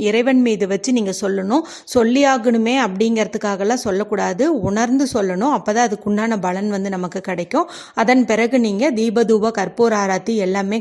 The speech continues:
காட்டிட்டு அங்க வச்சிருக்கக்கூடிய நிவேதனம், அதாவது சர்க்கரை பொங்கலோ எலுமிச்சை சாதமோ பஞ்சாமிர்தமோ, இந்த மூணுல ஏதாவது ஒண்ணு செய்ய சொன்னேன் இல்லையா, அதை நீங்க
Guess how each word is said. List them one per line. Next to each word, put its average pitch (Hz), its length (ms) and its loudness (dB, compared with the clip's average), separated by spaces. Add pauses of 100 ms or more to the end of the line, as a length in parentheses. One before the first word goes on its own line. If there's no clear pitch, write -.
காட்டிட்டு 190 460 -2 (400)
அங்க 233 200 4
வச்சிருக்கக்கூடிய 214 800 0
நிவேதனம், 208 540 0
அதாவது 214 340 0
சர்க்கரை 233 380 0 (100)
பொங்கலோ 208 360 0 (440)
எலுமிச்சை 247 400 4 (100)
சாதமோ 196 440 0 (340)
பஞ்சாமிர்தமோ, 214 800 2
இந்த 208 160 0
மூணுல 226 300 2
ஏதாவது 214 280 0
ஒண்ணு 196 180 -2
செய்ய 202 240 0
சொன்னேன் 190 300 -6
இல்லையா, 190 260 0 (460)
அதை 214 160 2 (100)
நீங்க 190 180 -2